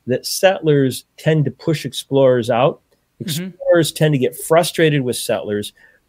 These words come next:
Speaker 1: Brokers are just doing deals. You always find brokers wherever you go, but they even start doing hollow deals that don't really have value. They just do deals for deal's sake.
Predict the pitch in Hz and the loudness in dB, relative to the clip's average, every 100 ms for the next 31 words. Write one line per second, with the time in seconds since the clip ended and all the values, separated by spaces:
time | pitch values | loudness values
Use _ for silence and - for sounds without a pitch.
0 | _ 190 233 202 147 139 131 117 147 151 | _ 6 6 4 0 -2 -4 2 2 4
1 | 117 120 131 156 151 143 147 160 147 - | 2 2 2 2 0 2 4 4 0 0
2 | 143 123 107 123 123 113 107 117 113 104 | 0 0 2 2 2 -6 -2 -2 0 -2
3 | 95 120 120 101 135 151 247 226 180 147 | -8 -2 0 0 0 2 2 4 2 4
4 | 170 156 139 143 123 123 120 113 104 110 | 4 4 4 2 2 2 2 2 0 -2
5 | 87 - 110 120 120 123 117 101 101 92 | -4 -8 -6 -4 -2 -2 -2 -4 -8 -4
6 | 104 110 90 69 117 127 - 127 110 117 | -2 -2 -6 -10 -8 -8 -6 -4 -2 2
7 | 113 107 - 92 101 113 - - - | 2 0 -6 -12 -6 -6 -8 -14 -16